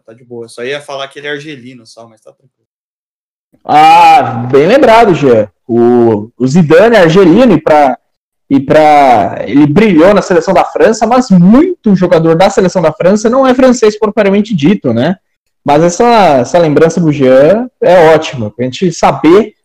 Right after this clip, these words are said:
Speaker 2: a força que o Zidane tem, toda a história dele. Bom, é, então vamos pra primeira posição de cada um,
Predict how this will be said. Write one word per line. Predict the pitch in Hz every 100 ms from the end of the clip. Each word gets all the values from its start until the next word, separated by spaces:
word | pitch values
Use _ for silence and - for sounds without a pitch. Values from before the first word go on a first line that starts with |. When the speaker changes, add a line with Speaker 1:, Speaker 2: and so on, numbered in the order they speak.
| -
Speaker 2:
a | 143
força | - - 214 262 262
que | 190
o | 175
Zidane | 165 160 139
tem, | 156 185
toda | 180 185 220
a | 202 160
história | - - 156 156 135 113
dele. | 117 110 107 _ _ _ _ _ -
Bom, | - - - - - _ _ -
é, | 147 151 151 156
então | 233
vamos | 277 339
pra | - 269
primeira | 240 208 196
posição | 185 139 113 - 185 220 226
de | 208 -
cada | 151 135 117
um, | 165 220 220 220